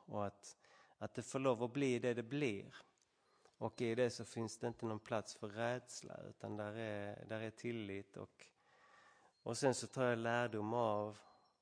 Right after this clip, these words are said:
det som sker. Ehm, av smak-, smakerna eller bilderna eller hur min instrument låter. Och, eh, och sen kan jag finslipa allting.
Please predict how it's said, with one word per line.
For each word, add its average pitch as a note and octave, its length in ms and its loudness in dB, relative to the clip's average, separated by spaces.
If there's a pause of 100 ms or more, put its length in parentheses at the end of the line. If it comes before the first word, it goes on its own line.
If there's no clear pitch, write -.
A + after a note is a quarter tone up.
det A2+ 160 0
som G#2+ 200 -4
sker. - 380 -4 (360)
Ehm, G2+ 680 -8 (360)
av G#2+ 160 -2
smak-, - 560 -2
smakerna G2 960 -2
eller G2 340 -8 (600)
bilderna G2 840 -2
eller F#2+ 340 -6
hur G2 240 -6
min G2 220 -4
instrument G2 680 -6
låter. F#2+ 540 -8
Och, F#2 320 -8 (1160)
eh, G2+ 640 -10
och G#3 420 -14
sen A#2+ 120 0
kan D3 100 -4
jag B2+ 100 0
finslipa B2 680 -2
allting. B2+ 460 -8